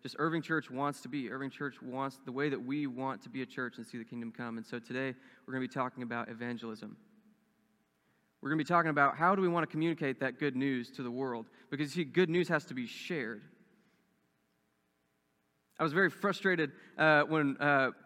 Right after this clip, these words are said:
me and Maritza first found out we were pregnant a few months ago. Uh, she was like, "Hey, we're pregnant." And I'm like, "Oh, that's awesome. I can't wait to tell my friends." And she goes, "Okay, but you have to wait till after the first trimester."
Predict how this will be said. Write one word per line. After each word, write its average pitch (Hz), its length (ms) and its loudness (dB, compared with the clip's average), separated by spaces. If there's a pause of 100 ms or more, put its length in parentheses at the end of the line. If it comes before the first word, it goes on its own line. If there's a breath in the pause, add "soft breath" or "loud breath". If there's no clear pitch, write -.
me 147 180 0
and 165 100 4
Maritza 156 220 2
first 170 260 -2
found 151 180 4
out 147 140 4
we 147 80 0
were 131 100 4
pregnant 151 380 2
a - 40 -20
few 151 100 -2
months 143 240 -2
ago. 135 260 0 (380 loud breath)
Uh, 131 380 4 (680)
she - 140 -12
was 135 80 -6
like, 147 80 0
"Hey, 233 120 6
we're 220 80 6
pregnant." 233 380 6
And 165 80 2
I'm 175 80 4
like, 156 200 2
"Oh, 233 140 4
that's 208 200 4
awesome. 226 360 0
I 151 60 -8
can't 208 160 2
wait 196 140 2
to - 40 -14
tell 208 140 2
my 185 100 4
friends." 185 440 0 (260 loud breath)
And 139 120 -4
she 160 120 -4
goes, 139 340 2 (920)
"Okay, 175 200 4
but 151 100 2
you 156 40 4
have 156 100 2
to 156 60 -4
wait 160 140 2
till 151 100 2
after 147 140 2
the 135 60 -2
first 170 220 0
trimester." 143 480 2